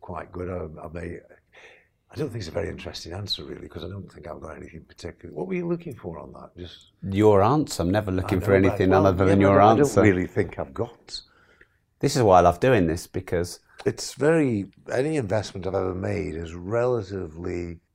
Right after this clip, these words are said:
Speaker 1: unimportant in the scheme of things, you know.
Speaker 2: Hmm.
Speaker 1: I'm investing in art at the moment. That's good investment.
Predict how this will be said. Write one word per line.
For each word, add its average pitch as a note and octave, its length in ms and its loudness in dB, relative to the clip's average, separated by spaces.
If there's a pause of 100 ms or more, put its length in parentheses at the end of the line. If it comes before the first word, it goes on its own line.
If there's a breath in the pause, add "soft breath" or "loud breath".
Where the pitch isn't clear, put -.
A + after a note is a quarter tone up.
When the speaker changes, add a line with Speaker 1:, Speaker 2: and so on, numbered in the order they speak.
(140)
Speaker 1:
unimportant G#2+ 1040 -4 (320)
in F2+ 120 -12
the E2+ 100 -12
scheme G2 360 -6
of D#2 140 -12
things, C#2+ 440 -16
you G2+ 120 -12
know. D2+ 280 -16
Speaker 2:
Hmm. F2+ 180 0 (180 loud breath)
Speaker 1:
I'm A#2+ 100 -4
investing B2+ 480 2
in G#2 100 -4
art B2+ 300 -2
at G#2+ 60 -12
the F#2 80 -10
moment. G2 280 -4
That's G2+ 200 -4
good F2 160 -6
investment. D2 580 -14